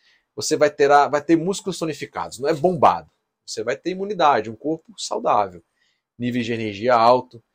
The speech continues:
você f-, não fica facilmente exausto ou cansado também,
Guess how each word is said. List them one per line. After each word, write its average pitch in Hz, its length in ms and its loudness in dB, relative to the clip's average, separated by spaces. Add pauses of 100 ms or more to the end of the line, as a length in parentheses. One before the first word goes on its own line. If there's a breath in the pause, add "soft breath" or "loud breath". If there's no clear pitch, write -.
(300)
você 123 320 -8
f-, - 340 -14
não 139 120 -2
fica 139 260 -10
facilmente 104 880 -8
exausto 113 600 -4
ou 120 60 -8
cansado 110 560 -6
também, 131 440 -12